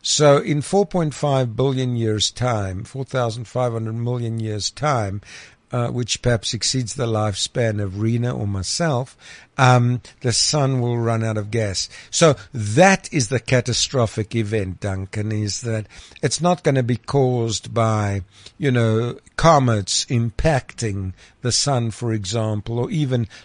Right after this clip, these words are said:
little meteors or little asteroids impacting the sun.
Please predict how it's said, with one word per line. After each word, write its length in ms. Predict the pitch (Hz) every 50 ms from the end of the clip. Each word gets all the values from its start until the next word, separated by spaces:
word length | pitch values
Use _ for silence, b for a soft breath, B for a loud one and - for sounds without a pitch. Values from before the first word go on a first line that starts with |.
| B
little 240 | - 151 127 127 123
meteors 680 | 120 123 135 156 147 - - 139 127 107 104 98 92 107
or 60 | 123
little 280 | 120 127 123 131 131 131
asteroids 720 | 123 135 127 - - - - 131 117 113 110 107 92 - 123
impacting 640 | 107 110 - - 120 123 110 - - - 123 113
the 100 | 113 113
sun. 320 | 101 - - 147 135 127